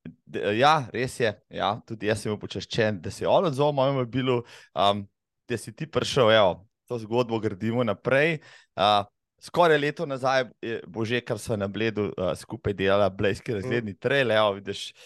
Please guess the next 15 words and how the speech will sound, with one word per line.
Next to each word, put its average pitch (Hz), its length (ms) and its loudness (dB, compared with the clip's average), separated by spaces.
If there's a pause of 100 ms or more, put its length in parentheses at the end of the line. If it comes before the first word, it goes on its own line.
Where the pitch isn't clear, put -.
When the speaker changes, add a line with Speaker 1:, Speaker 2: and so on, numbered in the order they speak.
(560)
Speaker 1:
pa 85 80 0
sva - 200 -6
končno 101 300 -2
prišla 104 260 -4
na 117 80 -4
vrsto 113 240 -4
tudi 117 120 -10
takole, 139 420 2 (840)
Speaker 2:
In - 40 -4
Speaker 1:
ker 127 120 2
je 135 40 2
Speaker 2:
mene 147 120 4
Speaker 1:
tudi 143 100 2
Speaker 2:
naslednji 139 400 -2
teden 135 320 0